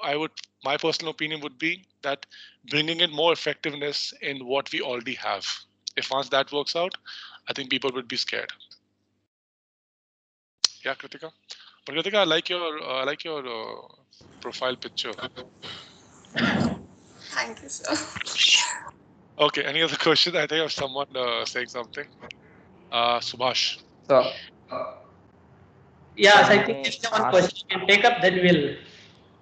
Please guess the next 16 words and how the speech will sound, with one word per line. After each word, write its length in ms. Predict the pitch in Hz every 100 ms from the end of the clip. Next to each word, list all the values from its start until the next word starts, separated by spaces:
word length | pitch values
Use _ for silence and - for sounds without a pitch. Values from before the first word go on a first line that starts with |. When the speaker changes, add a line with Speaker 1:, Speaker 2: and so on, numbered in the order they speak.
| - - - -
Speaker 1:
Yeah. 180 | 117 107 _ _ -
Okay. 240 | 139 113 110
Uh, 220 | 131 123
Suhash 280 | - 165 160
sir. 160 | 127 110
Okay. 180 | 110 120 143
Oh, 60 |
sorry, 240 | 139 160 156
sir. 140 | - 170
<laughs> 60 |
That 340 | 175 160 160 156
was 160 | 156 143
you. 160 | 156 131
<laughs> 40 | 120 - - - - - 180 - - - - - - - - - - 131
Uh, 320 | 131 131 135 - 147
yeah. 200 | 135